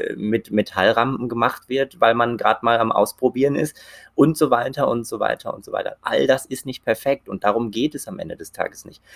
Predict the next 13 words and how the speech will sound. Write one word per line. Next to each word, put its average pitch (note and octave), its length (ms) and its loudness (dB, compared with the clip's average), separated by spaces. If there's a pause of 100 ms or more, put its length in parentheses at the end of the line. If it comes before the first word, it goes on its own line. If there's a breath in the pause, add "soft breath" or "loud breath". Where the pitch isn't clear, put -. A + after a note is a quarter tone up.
(140 soft breath)
Wir F#2+ 80 0
brauchen A2 380 2
einen F#2+ 260 -2
Diskurs F2 680 2
und F2 180 -8
ich, G2 160 -8
ich B2 140 -4
verstehe C#3 460 0
ehrlich A2+ 300 0
gesagt G#2+ 380 0
all C3 220 2
diese A2+ 320 -4
Dinge A2+ 300 0